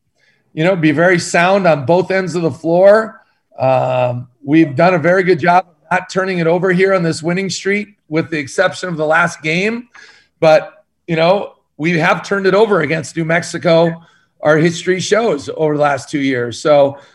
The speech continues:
we gotta be better with that. Um, but we've always said mindset, mind right, game right. When your mind is right, your game will be right and your team will play well.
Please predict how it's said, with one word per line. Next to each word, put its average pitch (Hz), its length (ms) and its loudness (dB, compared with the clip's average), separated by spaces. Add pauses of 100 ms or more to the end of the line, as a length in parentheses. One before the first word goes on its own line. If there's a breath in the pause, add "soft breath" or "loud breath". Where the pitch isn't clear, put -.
(160 loud breath)
we 135 100 -4
gotta 160 180 2
be 165 120 -2
better 160 280 2
with 185 200 0
that. 180 360 2 (760)
Um, 147 320 0
but 175 220 0
we've 180 140 -2
always 208 260 4
said 180 200 4
mindset, 208 720 0 (520 soft breath)
mind 202 460 0
right, 214 340 0
game 175 300 0
right. 139 240 -2
When 147 120 -2
your 151 120 -4
mind 196 400 2
is 170 160 -2
right, 170 480 2
your 156 140 0
game 170 320 -2
will 156 120 -2
be 139 160 -4
right 165 460 0 (320)
and 160 100 0
your 160 140 0
team 190 260 -4
will 180 120 -2
play 190 440 0 (560)
well. 120 540 0